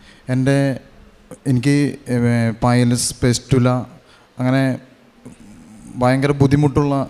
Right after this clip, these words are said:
ഏഹ്, ഇങ്ങനൊരു രോഗമുണ്ടായിരുന്നു. അപ്പോൾ ഞാനത് കുറേ ഡോക്ടറെ കാണിച്ചു. എല്ലാവരും അത് ഓപ്പറേഷൻ ചെയ്യണമെന്ന് പറഞ്ഞു. എനിക്ക് ഓപ്പറേഷൻ ചെയ്യുക എന്ന് പറയുമ്പോൾ ഒരു ഭയങ്കര വേ-, വിഷമവും പേടിയും, അതിനേക്കാൾ ഉപരി എൻ്റെ സ്ഥാപനത്തിൽ ഞാൻ മാത്രമാണ് ഒരു മെക്കാനിക്കായിട്ടുള്ളത്,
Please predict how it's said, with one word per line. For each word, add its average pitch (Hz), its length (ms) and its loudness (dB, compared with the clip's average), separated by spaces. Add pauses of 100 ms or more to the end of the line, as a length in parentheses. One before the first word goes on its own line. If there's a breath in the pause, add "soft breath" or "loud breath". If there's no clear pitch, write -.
ഏഹ്, 123 260 -2
ഇങ്ങനൊരു 131 280 0
രോഗമുണ്ടായിരുന്നു. 120 880 0 (100)
അപ്പോൾ 113 200 -6
ഞാനത് 113 320 -2 (360)
കുറേ 120 160 -4 (120)
ഡോക്ടറെ 123 400 0
കാണിച്ചു. 120 400 0 (520 loud breath)
എല്ലാവരും 135 380 2
അത് 135 100 0
ഓപ്പറേഷൻ 135 640 2
ചെയ്യണമെന്ന് 120 400 2
പറഞ്ഞു. 117 220 0 (180)
എനിക്ക് 110 260 -2 (360)
ഓപ്പറേഷൻ 123 420 -2
ചെയ്യുക 127 380 -2
എന്ന് 131 200 -2
പറയുമ്പോൾ 123 360 -2 (180)
ഒരു 113 140 -8
ഭയങ്കര 120 260 -2 (140)
വേ-, 123 280 -2 (380 loud breath)
വിഷമവും 131 520 0 (160)
പേടിയും, 127 460 0 (140)
അതിനേക്കാൾ 131 460 -2
ഉപരി 135 220 2 (120)
എൻ്റെ 120 180 -4
സ്ഥാപനത്തിൽ 123 500 -2 (120)
ഞാൻ 120 100 0 (100)
മാത്രമാണ് 123 460 -2 (560 loud breath)
ഒരു 123 140 -6
മെക്കാനിക്കായിട്ടുള്ളത്, 127 840 0